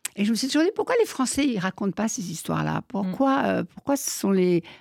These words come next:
Speaker 1: les Anglais font des magnifiques, euh, récits, euh, de, et, et séries, euh, sur leur, euh, justement sur leur, leur patrimoine.
Speaker 2: Mm.
Speaker 1: C'est un peu ça que j'ai eu envie de faire, de prendre une famille emblématique de cette, de ce bon goût à la française, de cette réussite, de cette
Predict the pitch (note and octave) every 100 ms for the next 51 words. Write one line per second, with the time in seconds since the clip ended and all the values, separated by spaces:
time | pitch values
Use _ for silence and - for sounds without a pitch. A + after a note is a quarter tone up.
0 | - F3 F#3 A#3+ D#4 F4+ - D#3+ E3 E3
1 | E3 - E3 - D#3+ D3 B2+ A#2+ A#2 C#3+
2 | F3 F3+ - G#3 G#3 F#3+ D#3+ D#3+ D#3 D3+
3 | D#3 D3 D3 D3+ - D3 - G#3 F3+ G#3+
4 | A#3 F3 D3 D3 - F#3 E3+ D3+ D3+ D3+
5 | C3 E3+ E3 - A3 - - D#3 - -
6 | - G3+ G3 G#3 F#3 F#3 - _ - -
7 | - A3 G#3+ A#3 C4+ A#3+ A3 G3+ F#3+ F#3
8 | E3+ F3 D#3+ E3+ - F#3+ F3 E3+ F#3 F#3
9 | G3+ A#3 A#3+ - _ _ _ _ _ -
10 | F3 F3+ F3+ D#3+ - A3 A3 - - -
11 | F3 F3 E3 - F3+ - E3+ E3+ - E3
12 | D#3 E3 F#3+ E3+ G#3 A3 G3+ - F3 -
13 | F#3 F#3 - - E3 - F3+ F3+ - -
14 | G3+ - - E3 - F3